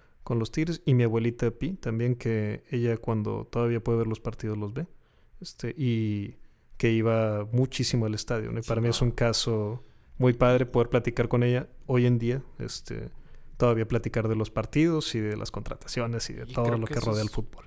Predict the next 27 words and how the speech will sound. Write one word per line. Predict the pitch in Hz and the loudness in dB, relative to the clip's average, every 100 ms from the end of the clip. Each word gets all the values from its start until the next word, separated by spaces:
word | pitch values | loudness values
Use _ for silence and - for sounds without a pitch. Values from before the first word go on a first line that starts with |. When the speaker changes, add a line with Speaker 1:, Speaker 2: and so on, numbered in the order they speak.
| - - - | -20 -14 -10
Speaker 2:
eso | 120 139 | -6 -6
es | 139 | -4
lo | 139 | -2
bonito | 117 113 123 - 143 | -2 -4 -8 -12 -14
también | 123 113 110 | -12 -10 -10
del | 120 | -12
fútbol | - - 110 110 | -16 -10 -4 -4
y | 110 | -6
qué | 117 | -6
padre | 117 117 | -4 -4
que | 127 | -6
cerremos | - 117 117 117 | -10 -8 -8 -10
con | 113 | -10
eso, | 117 117 | -10 -10
que | 110 | -10
cuando | - 107 107 | -8 -8 -6
lo | 110 | -6
tienes | 117 120 120 | -8 -8 -8
atado | 127 117 117 127 120 104 | -6 -2 0 0 -4 -6
a | |
un | 110 113 117 | -6 -4 0
lazo | 104 120 - 185 - _ - | 0 0 -2 -4 -6 _ -14
afectivo, | - 117 117 - 117 123 151 - - - - - - - | -6 4 4 4 2 2 0 -2 -10 -10 -8 -12 -12 -8
lo | - 107 | 0 2
disfrutas | 107 113 - - | 6 4 6 4
aún | 110 107 | 4 2
más. | 110 101 - - | -4 -6 -10 -14